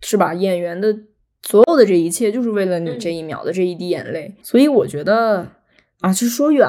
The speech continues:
Speaker 1: 了，就是我觉得是，是一个互相依赖的系统。就是你在电影院里，你如果更能够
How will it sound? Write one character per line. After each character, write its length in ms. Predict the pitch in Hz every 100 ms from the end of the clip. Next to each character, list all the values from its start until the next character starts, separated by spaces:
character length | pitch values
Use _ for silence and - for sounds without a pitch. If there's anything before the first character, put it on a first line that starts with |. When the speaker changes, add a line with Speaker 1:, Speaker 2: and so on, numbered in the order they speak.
| -
Speaker 1:
了， 120 | 202 208
就 100 | 247
是 60 | 247
我 160 | 196
觉 160 | - -
得 360 | 175 185 180 - _ _ _ _
是， 500 | - - 240 208 208 _ -
是 160 | -
一 100 | 262
个 320 | 262 262 220 202
互 280 | - 285
相 400 | 240 262 247 247
依 140 | 240 262
赖 200 | 262 214
的 100 | 175
系 180 | - 170
统。 260 | - 247
就 80 | 226
是 60 | 208
你 140 | 175
在 160 | 190 202
电 160 | 262
影 160 | 190 147
院 240 | 240 240
里， 100 | 185
你 140 | 156 -
如 160 | -
果 120 | 190
更 200 | 180 208
能 160 | 185 175
够 400 | 202 190 -